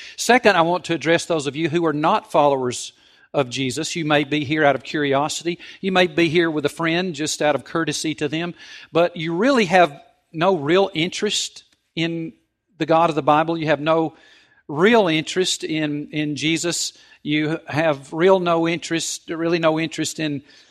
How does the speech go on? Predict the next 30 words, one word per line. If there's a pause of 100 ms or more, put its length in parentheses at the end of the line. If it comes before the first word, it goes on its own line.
(240)
aligning
your
life
with
His
expectations
or
certainly
any
of
His
demands. (500)
Uh, (760)
that's (760)
the
two
people
I
want
to
address (460)
this
morning.
I'd
like
you
to
take
your
Bibles.